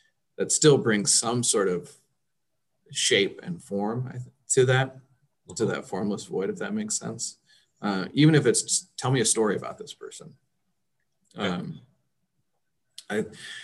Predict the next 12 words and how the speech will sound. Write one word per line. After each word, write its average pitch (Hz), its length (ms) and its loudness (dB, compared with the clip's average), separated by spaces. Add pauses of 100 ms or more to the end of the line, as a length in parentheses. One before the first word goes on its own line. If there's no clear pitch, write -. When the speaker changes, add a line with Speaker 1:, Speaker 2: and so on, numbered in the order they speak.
(340)
Speaker 1:
so 131 160 4
part 156 240 8
of 151 60 12
me 139 100 10
just 123 180 8
started 127 320 8
thinking 120 300 2
of, 92 120 0
you 107 140 6
were 107 60 6
talking 113 280 0
about 95 380 -2